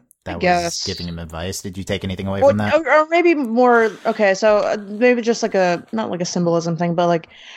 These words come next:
Speaker 2: the him, so he was talking about how he has to earn his tattoos. So, you know, each tattoo is
Speaker 1: Yeah.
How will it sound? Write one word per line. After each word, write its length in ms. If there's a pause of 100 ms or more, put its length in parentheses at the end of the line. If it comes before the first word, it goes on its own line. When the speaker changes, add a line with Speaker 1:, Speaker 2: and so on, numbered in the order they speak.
(160)
Speaker 2:
the 160
him, 640
so 160
he 120
was 120
talking 320
about 240
how 440 (460)
he 140
has 260
to 100
earn 220
his 160
tattoos. 840 (540)
So, 480
you 80
know, 240
each 240
tattoo 540
is 520
Speaker 1:
Yeah. 280